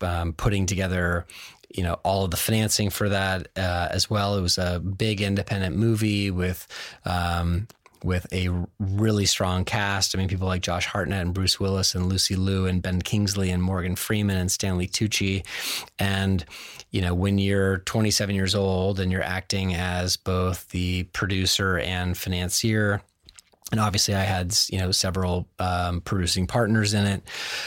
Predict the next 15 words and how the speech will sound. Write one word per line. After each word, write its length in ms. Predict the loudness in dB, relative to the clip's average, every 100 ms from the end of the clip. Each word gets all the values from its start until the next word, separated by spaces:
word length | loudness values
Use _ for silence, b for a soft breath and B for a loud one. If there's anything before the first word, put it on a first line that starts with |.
| B
um, 560 | -2 0 0 2 0 -2 -4
uh, 120 | -6 -6
you 140 | -2
know, 100 | 0
as 240 | 0 0 2
well. 460 | 2 4 2 0 -4 B B B -4
It's, 280 | -2 0 0
it's 200 | 0 0
a 60 |
different 360 | 0 0 2 2
level 300 | 2 2 2
of 80 | 2
responsibility. 1000 | 0 0 0 0 0 0 2 2 2 0 -4 B B B B -6
And, 460 | 0 2 2 2 0 -2
and 800 | -2 0 0 0 0 2 2 0